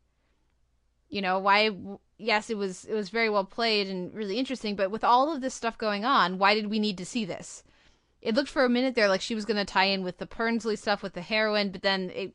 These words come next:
steered back away from that. So, like, are, is she just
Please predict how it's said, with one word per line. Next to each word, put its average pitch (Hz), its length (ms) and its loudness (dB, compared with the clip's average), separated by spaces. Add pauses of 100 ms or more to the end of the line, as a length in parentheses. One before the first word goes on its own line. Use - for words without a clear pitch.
steered 196 380 -4
back 175 260 -2
away 190 280 -2
from 247 220 -6
that. 233 360 0
So, 208 260 0 (520)
like, 202 240 -6 (580)
are, 233 80 -2
is 233 260 -4
she 233 160 -4
just 226 200 -6